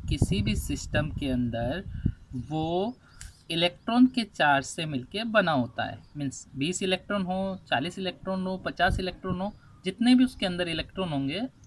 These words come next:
उतना ही उसका चार्ज होगा। मीन्स वो मल्टीप्लाई हो जाएगा charge of electron से। तो charge of electron कितना होता है, उसको E से रिप्रेजेंट करते हैं और उसकी वैल्यू होती है वन पॉइंट सिक्स into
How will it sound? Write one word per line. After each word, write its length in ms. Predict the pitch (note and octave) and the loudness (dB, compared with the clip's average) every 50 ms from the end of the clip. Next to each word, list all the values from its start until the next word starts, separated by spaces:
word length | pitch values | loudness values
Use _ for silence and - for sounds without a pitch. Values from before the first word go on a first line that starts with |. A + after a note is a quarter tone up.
| - - | -16 -14
उतना 280 | E3+ E3+ - - F#3 F3+ | -12 -8 -4 0 0 0
ही 140 | E3 D#3 D#3 | 0 0 -2
उसका 400 | D3 C3+ - - F#3 G3+ A#3+ C4 B3+ - - - - | -6 -8 -6 0 2 4 4 2 2 -2 -12 -6 4
चार्ज 320 | - F#3+ F3 D#3+ C#3 B2+ B2+ | 8 8 8 8 8 4 -4
होगा। 220 | A#2 - A2+ - - - - - D#3+ | -6 -6 -8 -12 -12 -16 -10 -4 -4
मीन्स 220 | G3+ A#3+ - - - - - - - | -4 -4 -4 -8 -20 -20 -14 -6 -4
वो 80 | C#3+ | -2
मल्टीप्लाई 460 | C#3+ C#3+ C#3 C#3 C#3 E3+ - F#3+ F#3+ F#3+ | 2 2 2 2 0 -2 -2 0 2 2
हो 120 | G3 F#3+ | 2 2
जाएगा 400 | F3 E3+ D#3 D3+ D#3 G3+ A#3 D4+ - - - - - - | 2 0 0 0 2 0 0 -2 -4 -12 -12 -12 -6 0
charge 280 | - D3 C3 C3+ C#3+ E3+ | 2 2 4 4 2 2
of 120 | A3+ C#4+ - - - - - - _ - - - - | 0 0 -2 -2 -20 -20 -20 -20 _ -20 -8 -2 2
electron 480 | F#3 F3+ D#3 - - - C3 A#2+ A2+ G#2 | 2 2 2 2 0 -2 -2 -2 -2 -4
से। 140 | - - - - - - - - - - - - - - - | -8 -10 -12 -12 -14 -16 -16 -16 -14 -16 -18 -14 -10 -10 -8
तो 140 | - - - | -6 -6 -6
charge 380 | - - E3 C#3+ C#3+ G3 F#3+ | 0 2 4 4 4 4 2
of 140 | B3 B3 - A#3 | 2 2 2 0
electron 360 | A3 G#3 - - A#3+ A#3 A#3 | -2 -2 -2 0 0 0 0
कितना 260 | - - - A#3 A#3+ | 0 0 2 4 4
होता 240 | A3+ - - - F3 | 4 2 0 0 0
है, 160 | G#3 C4 - - - - - - - - - - - | 0 0 -2 -6 -10 -14 -14 -16 -18 -18 -18 -12 -12
उसको 220 | C3+ - - - - - - - | -10 -10 -10 -14 -16 -14 -10 -6
E 120 | D#3+ D#3+ D3+ | -6 -6 -6
से 160 | - - A#3 | -4 -4 -4
रिप्रेजेंट 440 | A#3 A#3 - - G#3+ A#3 A#3+ A#3+ A#3+ | -2 -2 -4 -4 -2 2 2 2 2
करते 260 | - A3+ A3 - - | 2 -2 -2 -2 0
हैं 180 | A3+ A#3 B3 C4+ D4+ - - - - - - - - | 4 6 6 4 4 2 -16 -20 -20 -20 -20 -14 -8
और 120 | D3+ D3+ D#3 | -6 -6 -6
उसकी 220 | - - - G3 | -6 -6 -6 -4
वैल्यू 300 | E3 D3+ C#3+ D#3+ F3+ G#3 F#3+ | -2 0 0 0 0 -2 -2
होती 240 | D3 - - F3+ G#3+ | -2 -4 -6 -6 -6
है 60 | A#3 F#3+ | -4 -2
वन 220 | C#3 D3+ F3 G3+ G#3 - - | 2 2 2 2 0 -2 -4
पॉइंट 180 | E3 D3+ D3 C3 | -6 -6 -6 -6
सिक्स 300 | - - F3 - - D3+ | -6 -8 -8 -8 -6 -6
into 220 | C#3+ D#3+ - F#3 | -6 -6 -6 -6